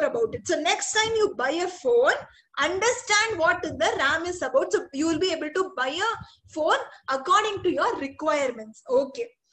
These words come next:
Yes, very nice, guys. I hope all your energy levels are up. Okay, so now let's understand.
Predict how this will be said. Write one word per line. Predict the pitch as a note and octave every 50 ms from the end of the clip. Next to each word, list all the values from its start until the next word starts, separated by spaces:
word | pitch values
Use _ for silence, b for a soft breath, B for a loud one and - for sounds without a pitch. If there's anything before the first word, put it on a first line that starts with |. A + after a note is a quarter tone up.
| _ _ _
Yes, | B3+ B3+ B3 A#3 A3 - - B3+
very | D#4 F4 F#4 F#4+ G4 G4
nice, | E4 C#4+ C4+ C4 B3+ B3+ -
guys. | - B3 B3+ B3+
I | C#4+ C4 C4+
hope | D4+ D#4+ E4+ E4
all | D4+ C#4+ C#4+
your | D4+ D#4+
energy | C#4+ C4+ C#4 D4+ C#4+ D#4 E4
levels | C#4+ C#4 C4 C4 C4+ C4 -
are | A#3+ A#3 A#3+ A#3+ A#3+
up. | A#3 - - - - - - - - - _ - - - - _ - - _ -
Okay, | D4+ D4 C#4+ D4 C#4 C4+
so | C4+ B4
now | C5+ C5+ B4+ A#4+ F4
let's | F4 F4 F4 E4
understand. | D4 C#4 C4+ C4+ C#4+ D4 D4 - - A#3 A3+